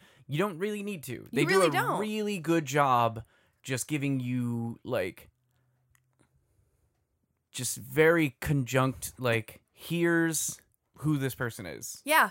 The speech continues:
Speaker 1: Here's what they're doing. Deal with it." You know, and you don't really need to know everything that happened in the two-hour run of whichever movie they're from
Speaker 2: It's true.
Speaker 1: to be able to understand who they are. And I think that's a nice balance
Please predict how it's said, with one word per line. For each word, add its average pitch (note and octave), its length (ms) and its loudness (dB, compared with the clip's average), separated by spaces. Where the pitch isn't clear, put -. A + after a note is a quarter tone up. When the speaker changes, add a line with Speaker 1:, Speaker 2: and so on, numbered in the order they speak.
Speaker 1:
Here's C#3 220 -2
what D3 80 2
they're C#3 120 6
doing. B2 420 -2
Deal D3 140 0
with A#2 140 0
it." - 140 -12
You C3 120 -2
know, B2 260 2
and B2+ 380 -2
you C#3+ 80 -2
don't D#3 460 0
really D3 340 -6
need D3 200 -4
to B2 60 -10
know B2+ 560 0
everything C3 480 -2
that A#2+ 140 0
happened B2 500 0
in A2+ 200 -8
the A2+ 80 -10
two-hour B2 720 0
run A#2+ 480 0
of A2 180 -4
whichever A#2 460 -2
movie A#2 300 -2
they're G#2+ 180 -4
from B2 460 2
Speaker 2:
It's A2 160 -4
true. G4+ 320 0
Speaker 1:
to C#3 100 -4
be C3+ 160 2
able C3 120 2
to A#2+ 120 2
understand A2+ 540 -4
who A2 160 -10
they D2+ 180 -6
are. G1+ 300 -6
And B2 100 -2
I B2+ 80 4
think E3 160 -4
that's D#3+ 140 0
a C#3+ 60 -6
nice C3+ 240 -4
balance A#2 800 -6